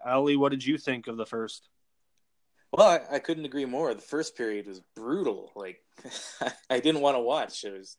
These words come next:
Speaker 2: covering my eyes for most of it. Um, but, I mean, same thing we saw with the Toronto game. They,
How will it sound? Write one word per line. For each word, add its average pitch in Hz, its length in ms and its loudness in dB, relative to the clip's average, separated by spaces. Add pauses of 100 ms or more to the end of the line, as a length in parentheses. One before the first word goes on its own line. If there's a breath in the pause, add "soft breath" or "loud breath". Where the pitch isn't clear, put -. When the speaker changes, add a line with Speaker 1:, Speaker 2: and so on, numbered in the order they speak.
Speaker 2:
covering 135 300 -10
my 107 240 -8
eyes 131 140 -12
for - 80 -18
most 98 260 -14
of 92 80 -16
it. - 160 -18 (1300 soft breath)
Um, 95 400 -14 (720)
but, 160 100 8
I 180 60 8
mean, 170 220 -4
same 170 240 -2
thing 165 200 -2
we 147 80 -4
saw 147 320 2
with 135 240 -8 (180)
the 123 200 -2
Toronto 135 340 -6
game. 110 280 -10
They, 101 180 -10